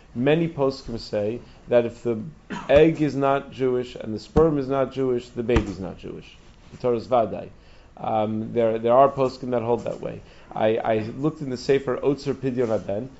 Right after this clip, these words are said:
which is a very nice two-volume Sefer on anything you ever want to know about Pidyon Haben. I say, "He's gotta discuss this," and he actually does. He has, he has this shaila, and he's, <coughs> and he says that the poskim are still debating it,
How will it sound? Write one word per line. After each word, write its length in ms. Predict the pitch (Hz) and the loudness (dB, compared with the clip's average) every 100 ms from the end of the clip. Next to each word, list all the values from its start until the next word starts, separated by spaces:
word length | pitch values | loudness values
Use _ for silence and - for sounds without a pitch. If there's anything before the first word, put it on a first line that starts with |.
| - - | -20 -14
which 140 | 104 | -10
is 140 | 107 101 | -8 -4
a 40 | |
very 360 | 98 127 123 120 | 2 4 4 2
nice 400 | 110 117 117 - | 0 -2 -2 -4
two-volume 480 | - 123 120 113 | -4 4 4 2
Sefer 320 | 107 123 120 117 | -4 -4 -2 -4
on 140 | 113 | -6
anything 460 | - 135 135 135 120 | -6 -6 -4 -4 0
you 100 | 123 | 0
ever 120 | 117 | 0
want 200 | 120 117 | -4 -4
to 80 | 120 | -2
know 100 | 117 | 0
about 220 | 110 - | -2 -2
Pidyon 120 | 131 | -2
Haben. 140 | 120 | -2
I 40 | 110 | -2
say, 160 | 127 | -4
"He's 220 | 127 226 180 | 0 2 10
gotta 240 | 202 190 | 10 10
discuss 460 | 156 147 160 131 - | 0 2 4 4 0
this," 220 | 104 123 | -12 -8
and 100 | 127 | 0
he 80 | 143 | 2
actually 320 | 175 - 151 | 2 0 2
does. 400 | 123 117 110 - | 4 4 2 -10
He 100 | - | -4
has, 280 | 127 127 120 | 0 -2 -4
he 160 | 131 | -2
has 200 | 131 127 | 0 0
this 220 | 131 131 - | -2 -4 -4
shaila, 380 | - - 170 - - - - | -4 -2 -6 -6 -20 -20 -8
and 140 | 139 | -4
he's, 240 | 139 - - - - - - | -4 -6 -18 -20 -20 -2 0
<coughs> 0 | - 605 - - - - - - - - 226 | 0 -4 -14 -18 -20 -18 -18 -18 -20 2 6
and 640 | - - - - 180 156 | 8 8 6 10 10 8
he 80 | 170 | 4
says 420 | 208 233 196 160 | 6 8 6 6
that 140 | 156 | 2
the 60 | 156 | 4
poskim 360 | 190 196 196 160 | 4 4 4 -2
are 40 | |
still 220 | 156 175 | 2 0
debating 440 | 147 135 139 120 | 2 6 6 6
it, 120 | 101 | -2